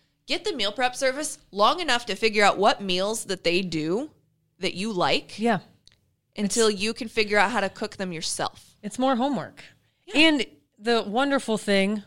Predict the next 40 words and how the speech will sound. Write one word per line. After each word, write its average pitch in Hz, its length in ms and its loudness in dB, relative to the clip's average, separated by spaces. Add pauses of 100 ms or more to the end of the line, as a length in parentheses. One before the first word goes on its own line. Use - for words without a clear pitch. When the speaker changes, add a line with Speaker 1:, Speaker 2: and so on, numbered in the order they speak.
(140)
Speaker 2:
if - 140 -10
there 190 240 -2
is 190 320 -6 (100)
anything 180 440 -8
wonderful 170 460 -6
<laughs> 175 40 -4
anymore, 170 460 -2
it 285 140 4
seems - 440 0
like 214 240 2
this 196 220 -2
year. 185 220 -2 (300)
Speaker 1:
I 269 100 0
mean, 294 100 6
Speaker 2:
But 277 240 4
Speaker 1:
there 320 160 6
are. 277 360 8
Speaker 2:
you've 277 100 6
Speaker 1:
We 294 60 6
just 302 200 6
Speaker 2:
got 302 60 6
Speaker 1:
have 277 120 4
to 262 80 4
look 220 220 4
harder. 185 540 2 (160)
Speaker 2:
<laughs> - 160 -16
You've 240 180 -2
got 269 220 4
YouTube 208 720 -2 (360)
and 196 140 -2
the 196 100 -2
internet 208 320 2
at 190 120 0
your 180 120 -4
disposal. 165 600 -6
So - 160 -4
if 190 120 -6
you 254 140 -2
want 220 400 -2
to, 202 560 -2